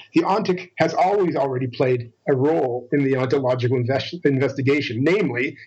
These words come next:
it is the orientation of the ontologist itself, himself or herself. You know, their theological commitment or lack thereof, their moral orientation, their sense of what the political should or should not be.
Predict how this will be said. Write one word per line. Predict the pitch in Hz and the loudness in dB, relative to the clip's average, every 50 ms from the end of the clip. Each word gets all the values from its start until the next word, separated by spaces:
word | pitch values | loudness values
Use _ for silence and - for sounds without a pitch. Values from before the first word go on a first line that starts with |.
| - | -2
it | 175 165 170 | 0 2 2
is | 185 180 127 120 | 2 0 0 -4
the | 123 151 156 160 | -6 -4 -2 -2
orientation | 147 156 170 180 175 170 160 - - 151 165 175 170 - 156 143 | 0 0 0 2 2 0 0 -2 0 0 0 0 0 0 -2 -2
of | 139 135 | -2 -2
the | 135 131 | -2 -2
ontologist | 131 147 143 135 - - 156 160 156 147 143 139 - - | -2 -2 -2 -2 0 0 2 2 2 0 0 -2 -4 -4
itself, | 135 120 117 - - - 156 - - - - - - - | -6 -8 -8 -6 -2 0 0 0 0 -4 -10 -10 -2 0
himself | 107 - - - 208 214 214 - - - | 0 0 2 0 0 0 -2 -4 -10 -6
or | 123 123 123 | -4 -2 -2
herself. | 151 139 - - 185 - - - - _ _ _ _ _ | -2 -2 -2 -2 -2 -2 -4 -8 -16 _ _ _ _ _
You | - 135 | 0 0
know, | 139 143 147 143 - - - | 2 2 0 -2 -8 -8 -2
their | 127 131 165 190 | 0 2 2 2
theological | 185 180 - 190 190 180 165 156 151 147 147 - 139 127 | 0 -2 -2 0 0 2 2 2 0 0 -2 -2 -4 -4
commitment | 117 - 139 135 139 139 135 135 131 131 120 - | -4 -2 0 0 0 0 0 -2 -6 -6 -4 -4
or | 139 131 | -4 -2
lack | 127 135 147 131 113 - | 0 -2 -2 -2 -4 -6
thereof, | - 135 120 120 127 127 120 120 - - - - _ - | -6 -4 -4 -2 -2 -2 -2 -4 -6 -12 -18 -12 _ 0
their | 131 165 190 208 | 2 2 2 2
moral | 190 175 170 170 165 156 147 143 139 | 0 0 2 2 2 0 0 0 -2
orientation, | 135 135 131 131 131 123 120 143 143 143 - - 117 - - - _ _ - | -2 -2 -2 -2 -4 -4 -2 -2 0 0 -2 -6 -8 -12 -16 -20 _ _ -2
their | 139 180 202 | 0 0 0
sense | - - - 190 160 143 - - - | 0 0 0 0 0 -2 -4 -6 -2
of | 147 151 135 127 | -2 -2 -2 0
what | 135 143 139 | -2 -2 -2
the | 151 135 | -2 -4
political | 120 - 139 143 139 135 120 135 | -2 0 0 0 0 0 -2 -2
should | 120 - - 156 139 - | -2 0 0 0 0 0
or | 127 | 0
should | 120 - 143 135 | -2 -2 -2 -2
not | 139 127 113 101 104 | -2 -4 -6 -4 -2
be. | 104 147 151 113 92 | 0 0 0 0 -4